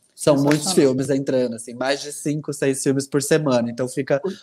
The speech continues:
Speaker 1: um pouco confuso se a gente não tem uma cola com as datas.
Speaker 2: Uhum. O gênero terror, né? Eu, eu dei uma olhadinha lá, eu vi que tem o Garota Sombria, Caminha pela Noite, que é um filme mara.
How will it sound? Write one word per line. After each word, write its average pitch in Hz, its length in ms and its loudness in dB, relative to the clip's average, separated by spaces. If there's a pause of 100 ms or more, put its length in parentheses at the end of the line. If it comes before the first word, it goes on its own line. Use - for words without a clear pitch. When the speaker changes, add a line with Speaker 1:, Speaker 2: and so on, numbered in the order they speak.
(120)
Speaker 1:
um 139 100 -2
pouco 156 320 4
confuso 165 520 4
se 160 100 0
a 156 40 2
gente 156 220 -2
não 156 120 -4
tem 147 120 2
uma 147 220 0
cola 123 420 2
com - 100 -6
as 135 120 -2
datas. 143 480 4
Speaker 2:
Uhum. 165 180 2 (1400)
O 311 120 10
gênero 302 480 6
terror, 190 760 2
né? 190 560 -2 (300)
Eu, 170 240 -10
eu 180 120 0
dei 185 240 2
uma 202 160 2
olhadinha 170 600 2
lá, 190 360 2
eu 180 100 4
vi 185 180 -6
que 196 140 -10
tem 175 180 -4
o 165 60 -2
Garota 165 400 2
Sombria, 156 640 -2
Caminha 147 320 -2
pela 143 240 -4
Noite, 170 280 -2
que - 60 -12
é 139 60 -2
um - 20 -4
filme 139 380 -2 (480)
mara. 151 500 4